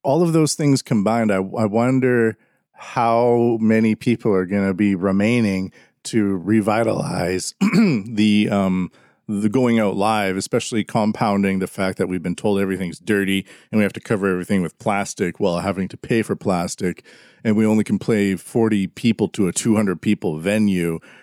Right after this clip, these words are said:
Uh, compound on to top of that, a political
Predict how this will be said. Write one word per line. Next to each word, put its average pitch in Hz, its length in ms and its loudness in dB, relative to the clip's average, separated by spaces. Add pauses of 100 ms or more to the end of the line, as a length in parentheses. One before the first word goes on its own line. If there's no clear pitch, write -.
(160)
Uh, 82 640 -4 (120)
compound 110 600 0
on 90 240 0
to 92 260 -2
top 104 300 0
of 95 140 -2
that, 85 320 -2
a 87 80 -4
political 101 580 -2